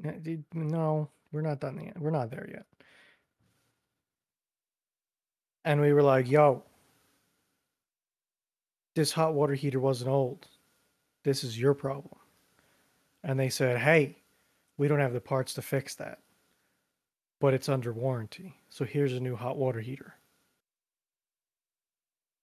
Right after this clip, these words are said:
Or wait, no. Sorry. In twenty ten, our hot water heater was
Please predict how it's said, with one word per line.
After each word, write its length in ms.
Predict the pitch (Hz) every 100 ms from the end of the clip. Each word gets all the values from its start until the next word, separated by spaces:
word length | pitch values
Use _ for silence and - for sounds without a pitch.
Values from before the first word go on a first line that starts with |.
| _ _ _ _ _ _ _ _ _ _ _ _ _ _
Or 80 | 139
wait, 260 | 127 123 165
no. 300 | 147 - - _ _ _ _ _ -
Sorry. 340 | - 156 131 _ -
In 140 | 180 165
twenty 300 | 247 302 320
ten, 420 | 220 190 165 135 _ _ -
our 160 | 175
hot 220 | 185 190
water 200 | 175 165
heater 220 | 160 156
was 140 | 143